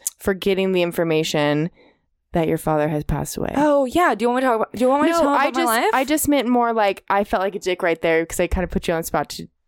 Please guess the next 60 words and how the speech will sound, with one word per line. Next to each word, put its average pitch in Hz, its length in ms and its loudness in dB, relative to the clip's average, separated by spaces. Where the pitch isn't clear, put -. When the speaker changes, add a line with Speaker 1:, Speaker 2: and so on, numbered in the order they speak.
Speaker 1:
to 196 100 -2
be 170 260 2
like, 156 220 0
"Oh, 160 140 2
now 165 120 0
Speaker 2:
Oh 156 40 0
Speaker 1:
you're 156 40 0
Speaker 2:
my - 60 -2
Speaker 1:
talking - 180 -2
about 294 100 0
Speaker 2:
God. 247 60 2
Speaker 1:
your 170 80 -2
mom," 175 300 2
and 170 60 -6
then 160 140 -4
the 151 100 -2
listener 190 400 0
doesn't 180 300 -2
know, 180 180 2
and 175 80 -2
then 170 80 0
I 165 120 2
was 160 100 0
like, 156 160 0
"I'm 269 140 2
Speaker 2:
Oh, 277 40 0
Speaker 1:
being 294 120 2
Speaker 2:
hey, 285 80 2
Speaker 1:
a - 20 0
Speaker 2:
listener. 180 540 2
Speaker 1:
dick." 247 140 -12
Speaker 2:
No, 269 220 2
it's 196 160 0
okay. 285 440 0
Again, 254 300 0
my 208 140 0
relationship 233 420 0
to 226 60 0
grief, 190 400 2
I 214 80 2
think, 233 260 -2
like, 220 260 0
I've 208 80 0
been 220 180 2
talking 208 200 0
about 214 80 2
this 202 160 0
with 185 160 2
a - 40 -4
few 190 160 0
friends 170 260 -2
recently, 175 320 0
but 160 260 0
getting, 233 320 -2
de-, 214 120 -2
developing 254 560 0
a 254 40 2
relationship 208 380 -2
to 190 80 0
grief 175 320 0